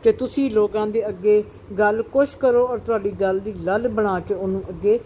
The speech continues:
ਪੇਸ਼ ਕਰ ਦਿੱਤਾ ਜਾਏ। ਬਹਰਹਾਲ ਭਾਈ ਜੂਲੀਅਟ ਦੀ ਮੂੰਹ 'ਤੇ ਲੱਗੇ, ਲੱਗੀ ਹੋਈ ਏ, ਕੀ ਕਹਿੰਦੇ ਨੇ, ਦੋ ਧਾਰੀ ਤਲਵਾਰ ਬਣੀ ਹੋਈ ਉਹਦੀ ਜ਼ਬਾਨ। ਉਹ ਇਹ ਕਟਾ ਕੱਟ ਲੋਕਾਂ 'ਤੇ ਚੱਲ ਰਹੀ ਔਰ ਇਸ ਕਦਰ ਝੂਠ। ਮੈਂ ਕਹਿੰਦੀ ਹਾਂ, "ਯਾ ਅੱਲਾ, ਇਸ ਔਰਤ ਨੂੰ ਰਾਤੀ ਨੀਂਦ ਕਿਸ ਤਰ੍ਹਾਂ ਆਉਂਦੀ ਹੋਏਗੀ?"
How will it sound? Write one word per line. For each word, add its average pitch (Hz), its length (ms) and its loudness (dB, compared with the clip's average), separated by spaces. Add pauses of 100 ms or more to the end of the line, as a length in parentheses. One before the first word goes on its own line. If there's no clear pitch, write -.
(320)
ਪੇਸ਼ 208 280 6
ਕਰ 165 180 -6
ਦਿੱਤਾ 165 320 -8
ਜਾਏ। 190 140 -4
ਬਹਰਹਾਲ 240 400 0
ਭਾਈ 262 220 0
ਜੂਲੀਅਟ 226 500 -2
ਦੀ 226 160 -8
ਮੂੰਹ 233 380 -2
'ਤੇ 247 120 2
ਲੱਗੇ, 214 440 2
ਲੱਗੀ 202 380 -4
ਹੋਈ 202 280 2
ਏ, 196 160 4 (380)
ਕੀ 247 140 0
ਕਹਿੰਦੇ 220 340 2
ਨੇ, 185 520 0 (180)
ਦੋ 208 300 6
ਧਾਰੀ 226 280 -2
ਤਲਵਾਰ 196 500 0
ਬਣੀ 262 300 -2
ਹੋਈ 254 200 -2
ਉਹਦੀ 233 180 0
ਜ਼ਬਾਨ। 214 460 -2 (420)
ਉਹ 247 160 8
ਇਹ 294 420 4 (100)
ਕਟਾ 262 340 0
ਕੱਟ 269 360 -4
ਲੋਕਾਂ 233 400 0
'ਤੇ 233 100 -6
ਚੱਲ 233 280 0
ਰਹੀ 233 140 0
ਔਰ 233 100 6
ਇਸ 226 260 0
ਕਦਰ 220 240 0
ਝੂਠ। 214 300 -2
ਮੈਂ 214 160 -2
ਕਹਿੰਦੀ 214 300 -2
ਹਾਂ, 214 80 4
"ਯਾ 196 280 2
ਅੱਲਾ, 214 380 0 (360)
ਇਸ 240 220 2
ਔਰਤ 233 440 2
ਨੂੰ 262 160 -2
ਰਾਤੀ 254 280 0
ਨੀਂਦ 262 420 2
ਕਿਸ 269 240 0
ਤਰ੍ਹਾਂ 220 180 -2
ਆਉਂਦੀ 185 360 -4
ਹੋਏਗੀ?" 180 380 -2